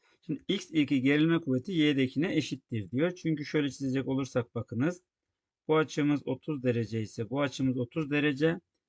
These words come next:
Bileşkemizin burada olması gerekir. Bileşkemiz burada ise yukarı bileşke aşağı bileşke eşit olduğu için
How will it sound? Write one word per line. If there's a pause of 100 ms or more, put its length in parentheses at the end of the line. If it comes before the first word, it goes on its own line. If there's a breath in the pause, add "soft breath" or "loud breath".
(240)
Bileşkemizin
burada
olması
gerekir. (2750)
Bileşkemiz
burada
ise (180)
yukarı
bileşke
aşağı
bileşke
eşit
olduğu
için